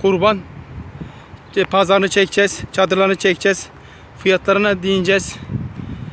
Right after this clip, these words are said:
Kilogram dana fiyatı, kuzu fiyatı neyse onu çekme-, çekmeye çalışacağız arkadaşlar. Videoya geçmeden önce arkadaşlar, her zaman dediğim gibi, destek amaçlı kanalıma abone olup videolarımı beğenip paylaşırsanız sevinirim.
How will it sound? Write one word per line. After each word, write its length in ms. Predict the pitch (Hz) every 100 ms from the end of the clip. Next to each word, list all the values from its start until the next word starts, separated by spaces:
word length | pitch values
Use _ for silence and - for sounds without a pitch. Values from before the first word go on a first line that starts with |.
| - - - - -
Kilogram 500 | - 214 214 208 202 196 -
dana 200 | 185 202
fiyatı, 420 | 185 196 - 190
kuzu 240 | - 185 202
fiyatı 400 | 202 185 196 190
neyse 240 | 190 196
onu 140 | 190
çekme-, 380 | 185 180 - 202
çekmeye 280 | - 180 180
çalışacağız 400 | 190 185 202 185
arkadaşlar. 500 | 185 190 185 - 202 - - - - - -
Videoya 260 | 202 208
geçmeden 420 | 196 202 - 196 190
önce 160 | 185
arkadaşlar, 440 | 185 196 190 202 185
her 120 | 196
zaman 340 | 196 196 196
dediğim 260 | 185 190 190
gibi, 140 | 185
destek 340 | 170 - 190 196
amaçlı 360 | 190 180 175
kanalıma 500 | 160 165 180 196 185
abone 220 | 165 190
olup 280 | 196 175 -
videolarımı 460 | 185 190 185 165 156
beğenip 260 | 180 185
paylaşırsanız 600 | 185 180 170 190 185 185
sevinirim. 400 | 180 180 185 196